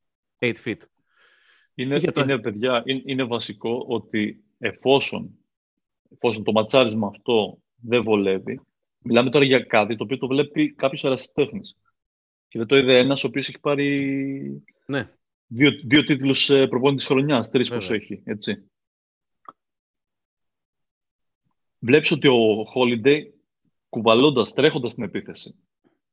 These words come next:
Speaker 2: ζητώντας, ξέρω, από το Holiday να έχει μια παραγωγή, μια παραγωγή, ξέρω εγώ, δεκαπέντε είκοσι πόντων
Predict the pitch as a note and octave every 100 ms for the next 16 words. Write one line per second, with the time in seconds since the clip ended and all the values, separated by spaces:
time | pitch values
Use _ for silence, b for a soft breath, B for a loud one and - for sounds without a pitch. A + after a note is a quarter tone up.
0 | _ _ _ _ _ _ _ _ _ _
1 | - A#2 A#2 D#3 D#3+ C3 - A#2 G#2 G#2
2 | A2 A2+ G#2 G#2 G#2 A#2+ G#2+ - _ _
3 | _ _ _ _ _ _ - B2 C3+ B2+
4 | A#2 A#2 G#2+ A2 G2+ G2 - A#2 A#2 B2
5 | A2 A2 G2 A2 A2 G#2+ A2+ G2 G#2 G2+
6 | G2+ - G#2+ G2+ - - G#2 F#2 G#2 -